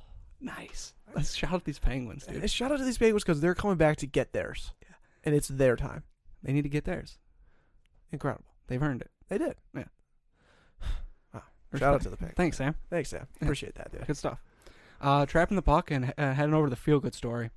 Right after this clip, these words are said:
Speaker 2: Mm-hmm.
Speaker 1: The feel-good story of season three, um, the back end show, um,
Speaker 2: Number four.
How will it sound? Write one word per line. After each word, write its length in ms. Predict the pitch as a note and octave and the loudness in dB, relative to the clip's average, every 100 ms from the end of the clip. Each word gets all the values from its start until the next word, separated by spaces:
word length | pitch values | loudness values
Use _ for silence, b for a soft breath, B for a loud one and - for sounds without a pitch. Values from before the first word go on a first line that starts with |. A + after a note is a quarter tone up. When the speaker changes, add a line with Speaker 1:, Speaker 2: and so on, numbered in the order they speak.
| - | -8
Speaker 2:
Mm-hmm. 640 | F3 D3 D#3+ D#3+ - D3+ | -4 -2 -2 -4 -14 -10
Speaker 1:
The 80 | C3+ | -4
feel-good 360 | - E3+ D#3 C#3 | 4 6 6 4
story 380 | D3 C#3+ C#3 C#3+ | 6 6 6 2
of 120 | - | -6
season 560 | - D#3 D#3+ D#3+ D#3+ - b b | -2 2 2 4 2 -2 b b
three, 560 | - C3 C#3 C3 B2+ A#2+ b b b b - | -2 2 4 4 0 -4 b b b b -6
um, 320 | B2 A#2+ A#2+ | -4 -2 -2
the 100 | A#2 | 0
back 260 | C3 C#3 | 2 2
end 160 | C3 A#2 | 0 -2
show, 320 | B2 A2+ A2+ - b b b - | -4 -4 -6 -10 b b b -12
um, 540 | B2 A2+ A2 A2 A#2+ E3 | -8 -6 -6 -8 -10 -12
Speaker 2:
Number 180 | C3+ C#3+ | -12 -12
four. 360 | - A#2+ - | -12 -12 -12